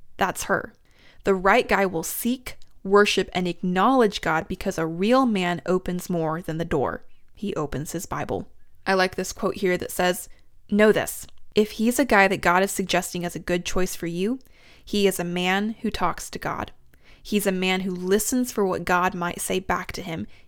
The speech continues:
even about the choice of a spouse. He's a man who would be willing to pray about what place you might hold in his life. He is also man enough to be honest with you about how he feels.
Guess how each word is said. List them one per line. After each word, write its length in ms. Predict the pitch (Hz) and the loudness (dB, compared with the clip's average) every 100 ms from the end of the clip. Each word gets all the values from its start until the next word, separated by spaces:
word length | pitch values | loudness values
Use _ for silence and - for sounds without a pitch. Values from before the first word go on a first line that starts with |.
| - | -8
even 420 | - 214 220 226 220 | 0 2 4 0 0
about 340 | 196 175 165 | 0 0 0
the 60 | 196 | -6
choice 400 | - 190 175 - | -4 0 0 0
of 140 | 165 | -4
a 40 | 170 | -6
spouse. 500 | - - - - - - - - - | -4 -4 -6 -8 -14 -20 -20 -16 0
He's 220 | 214 208 | 2 4
a 60 | |
man 300 | 196 190 190 | 4 4 2
who 80 | 208 | 4
would 120 | 202 | 4
be 100 | 196 | 4
willing 340 | 180 185 185 196 | 2 2 2 0
to 100 | 208 | -4
pray 480 | - - 214 185 175 | -2 0 4 4 2
about 260 | 175 - | 0 -2
what 260 | 175 202 - | 2 0 0
place 340 | - 180 - | -2 -2 -2
you 60 | 185 | -4
might 220 | 185 - | -4 -6
hold 320 | - 185 180 | -6 -4 -4
in 80 | 175 | -4
his 220 | 190 - | -8 -2
life. 340 | 185 - - - - - - | 0 0 -6 -18 -20 -18 -2
He 240 | - 202 | 6 8
is 140 | 190 - | 6 6
also 400 | 214 269 - 180 | 4 4 2 2
man 360 | 180 190 226 | 2 4 6
enough 280 | 233 170 156 | 4 2 -4
to 100 | - | -6
be 180 | 175 - - | -4 -4 2
honest 420 | 247 269 233 - | 4 4 0 -6
with 160 | 170 156 | -8 -6
you 200 | 156 269 | -6 -6
about 280 | - 156 160 | -4 -4 -4
how 220 | - 165 | 0 0
he 180 | 185 151 | 0 -8
feels. 580 | - 165 - - - | -6 -6 -4 -6 -14